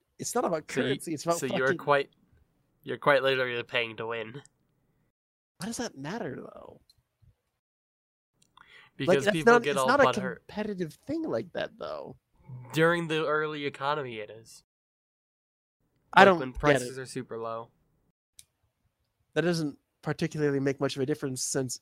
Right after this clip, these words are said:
Speaker 1: if you wanted something and you're at that level of play, you're gonna get it anyway. I got here half an hour before the last dude did. Oh, no.
Speaker 2: Half an hour? It's like four, it's like four to ten for the story.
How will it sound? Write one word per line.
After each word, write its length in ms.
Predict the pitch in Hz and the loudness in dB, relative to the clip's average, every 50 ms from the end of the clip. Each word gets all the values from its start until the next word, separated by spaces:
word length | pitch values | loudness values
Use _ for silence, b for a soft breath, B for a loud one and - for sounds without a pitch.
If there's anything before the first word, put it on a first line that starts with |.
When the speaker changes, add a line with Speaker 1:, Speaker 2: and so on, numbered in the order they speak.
| _ - | _ 0
Speaker 1:
if 220 | 185 160 160 - 180 | 2 2 2 2 0
you 100 | 185 175 | -2 0
wanted 460 | 147 135 143 156 175 202 233 220 - | 0 2 2 4 4 2 0 0 0
something 480 | 233 233 226 - - 247 254 262 233 - _ _ _ _ _ _ _ _ _ _ _ - | 0 0 0 0 -4 -4 -4 -4 -8 -12 _ _ _ _ _ _ _ _ _ _ _ -2
and 160 | 147 147 156 | 0 2 4
you're 240 | 156 151 147 147 - | 4 4 4 4 2
at 200 | 156 175 - - | 2 0 2 0
that 160 | 196 180 180 | -2 0 2
level 260 | 165 175 185 190 190 | 0 0 0 0 -2
of 100 | 170 - | -4 -4
play, 360 | - 175 185 208 208 214 208 - _ _ | 0 2 4 4 4 2 -2 -6 _ _
you're 100 | - 147 | -10 -6
gonna 180 | - 170 175 175 | -2 -2 -2 0
get 140 | 151 170 160 | 0 0 0
it 100 | 165 139 | 0 -2
anyway. 480 | 147 - - 113 - - - - 120 - _ _ _ _ _ _ _ _ _ _ _ _ b b b b b b b b | -4 -4 -6 -6 -8 -10 -10 -12 -14 -18 _ _ _ _ _ _ _ _ _ _ _ _ b b b b b b b b
I 160 | 160 180 185 | 10 10 10
got 200 | 170 196 185 180 | 8 6 2 0
here 380 | 185 - 196 185 165 143 131 - _ - _ _ _ _ _ _ _ - | 0 2 4 4 4 4 2 -2 _ -20 _ _ _ _ _ _ _ 0
half 320 | - 190 190 196 - - | 4 6 6 6 6 4
an 80 | 190 175 | 2 4
hour 280 | 180 190 185 165 147 135 | 6 8 8 8 8 6
before 280 | 127 135 - - 170 156 | 2 0 -2 0 0 0
the 80 | 143 147 | 2 2
last 340 | 160 180 180 165 - - | 2 4 4 2 0 -2
dude 220 | - 135 127 117 113 | -4 -4 -6 -4 -2
did. 300 | 135 120 117 113 110 - _ _ _ - - _ _ _ _ _ _ _ _ _ _ _ _ _ _ _ _ _ _ _ _ - | -2 -2 0 -2 -4 -8 _ _ _ -20 -20 _ _ _ _ _ _ _ _ _ _ _ _ _ _ _ _ _ _ _ _ 2
Oh, 160 | 151 170 165 | 4 4 8
no. 100 | 170 180 | 10 10
Speaker 2:
Half 220 | 202 208 117 107 | 10 10 10 6
an 80 | - - | -2 -2
hour? 480 | 110 151 156 165 185 208 214 220 220 214 - b b b b | 2 4 6 8 8 8 8 8 6 4 0 b b b b
It's 280 | 170 160 - - 170 170 | -2 -2 -2 -4 0 4
like 260 | 175 180 185 170 - | 6 6 6 6 2
four, 760 | - - - - - - - 175 180 185 190 190 190 185 - - | -6 -18 -20 -20 -18 -6 0 2 4 6 6 6 6 4 2 -2
it's 200 | 165 160 - 165 | -4 -4 -2 -2
like 140 | 160 135 | -4 -4
four 320 | - - - 175 175 175 170 | -4 -2 2 4 4 4 4
to 80 | 160 | 2
ten 580 | - - - - 151 151 143 120 113 110 110 113 - | -2 -10 -6 -2 -2 -2 -2 -4 -8 -12 -18 -18 -16
for 100 | - 123 | -14 -14
the 80 | 113 110 | -12 -12
story. 520 | - - - 131 131 123 113 104 - - | -12 -12 -10 -8 -8 -8 -8 -10 -14 -20